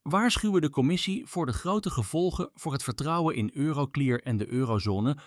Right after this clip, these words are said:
als veilige haven voor het stallen van grote vermogens van bedrijven en landen. De commissie zet vooralsnog door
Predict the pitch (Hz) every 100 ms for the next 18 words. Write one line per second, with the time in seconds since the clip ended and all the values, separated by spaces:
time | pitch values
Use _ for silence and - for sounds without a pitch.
0 | - _ - 175 - 220 240 185 117 143
1 | 180 190 190 - 139 123 - 180 180 180
2 | - 107 82 - 120 160 139 110 101 120
3 | 127 117 - 101 87 90 107 123 123 -
4 | 117 95 76 76 - _ _ _ _ _
5 | _ _ _ _ _ 147 139 170 226 208
6 | 160 165 - 147 110 98 160 185 123 117
7 | 170